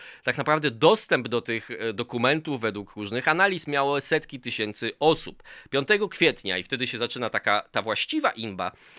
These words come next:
e, te dokumenty zaczynają pojawiać się na forczanie, e, i zaczynają być zamieszczane na rosyjskim Telegramie. Rosjanie też taką, no, taką nieudaczną, ale być może, nie wiem, to trzeba ocenić zawsze, do jakich kręgów to jest skierowana taka operacja dezinformacyjna, że w pewnym sensie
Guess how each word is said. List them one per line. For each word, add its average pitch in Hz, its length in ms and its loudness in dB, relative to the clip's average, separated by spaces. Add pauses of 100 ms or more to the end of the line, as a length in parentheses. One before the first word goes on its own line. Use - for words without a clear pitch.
(140)
e, 110 200 -2
te 143 140 -2
dokumenty 156 540 -2
zaczynają 131 420 -4
pojawiać 120 360 2
się - 160 -4
na 92 120 -2
forczanie, 165 720 2 (360)
e, 113 280 0
i 180 260 -4
zaczynają 135 680 0
być 113 180 -2
zamieszczane 120 500 0
na 110 120 0
rosyjskim 110 440 -4
Telegramie. 127 640 0 (220)
Rosjanie 165 440 4 (100)
też 139 180 0
taką, 123 320 0
no, 120 120 -2
taką 123 280 -4
nieudaczną, 208 600 2
ale 131 100 2
być 98 180 -12
może, 110 260 0
nie 104 100 0
wiem, 87 260 -6
to - 120 -10
trzeba 98 320 -2
ocenić 104 400 -2
zawsze, 104 340 -2
do 107 100 -2
jakich 101 360 -4
kręgów 180 440 0
to 107 100 0
jest 101 140 -2
skierowana 107 500 0
taka 107 200 -4
operacja 113 380 0
dezinformacyjna, 107 840 -2 (360)
że 135 300 2
w - 80 -20
pewnym 151 280 0
sensie 156 360 0